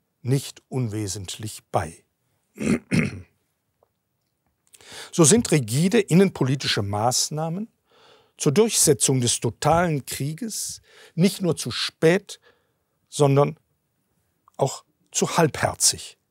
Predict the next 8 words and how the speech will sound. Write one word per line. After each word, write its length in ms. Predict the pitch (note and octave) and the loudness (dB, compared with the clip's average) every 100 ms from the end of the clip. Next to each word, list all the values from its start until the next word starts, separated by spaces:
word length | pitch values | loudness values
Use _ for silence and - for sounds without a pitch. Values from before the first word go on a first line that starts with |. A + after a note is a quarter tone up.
| - | -4
in 140 | C#3+ | 0
Angriff 400 | C#3 A#2+ F#2+ - | 2 2 -2 -8
genommen 380 | - F#2 F2 F2 | -8 -10 -12 -18
worden. 200 | - - _ _ _ _ _ _ _ _ _ _ _ _ - - - | -20 -20 _ _ _ _ _ _ _ _ _ _ _ _ -20 -14 2
Während 260 | E3+ F#3 | 4 6
sie 80 | - | 4
von 120 | E3 | 4
den 140 | D3+ | 4